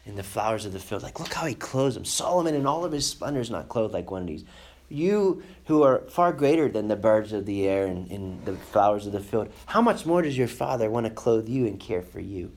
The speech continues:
Okay? So, you know, at times it's good to try to, like,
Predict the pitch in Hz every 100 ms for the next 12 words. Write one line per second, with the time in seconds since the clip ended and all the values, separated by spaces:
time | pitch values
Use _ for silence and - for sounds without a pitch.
0 | - - - - - - 120 143 - -
1 | - - - 180 175 - - - - -
2 | - - - - - - - - - -
3 | - - 156 151 135 123 - - - -
4 | - - - - - - - - - -
5 | - - - - - - - - - -
6 | - - - - - 185 - 190 208 180
7 | 180 180 165 151 - 156 151 139 117 -